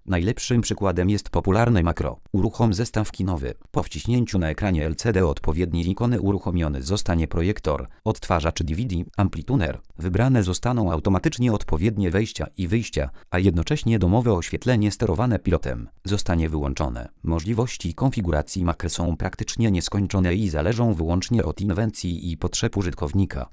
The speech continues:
Dla osób dysponujących sprzętem audio-wideo rozstawionym w kilku pomieszczeniach domu ważna będzie możliwość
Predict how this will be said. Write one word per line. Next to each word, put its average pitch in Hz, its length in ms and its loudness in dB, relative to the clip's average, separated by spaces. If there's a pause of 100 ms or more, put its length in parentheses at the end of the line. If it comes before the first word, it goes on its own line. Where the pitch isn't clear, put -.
Dla 90 200 -2
osób 87 300 0
dysponujących 107 760 0
sprzętem 87 500 2
audio-wideo 78 560 2
rozstawionym 80 840 0
w - 60 -12
kilku 98 300 -2
pomieszczeniach 92 640 0
domu 82 220 2
ważna 113 320 0
będzie 76 240 0
możliwość 107 520 -2